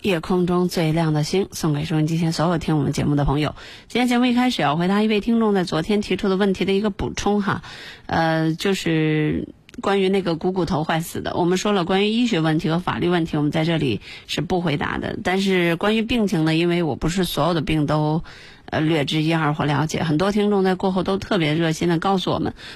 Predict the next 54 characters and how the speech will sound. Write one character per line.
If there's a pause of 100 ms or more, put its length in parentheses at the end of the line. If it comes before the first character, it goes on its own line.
(120)
股
骨
头， (300)
股
骨
头
坏
死
呢
不
是
什
么
大
病， (400)
呃，
花
个
四
五
万
块
钱、
三
四
万
块
钱
就
可
以
治
好， (340)
或
者
说
呢，
可
能
有
的
地
方
还
花
不
了
这
么
多， (340)
省
三
院
呢，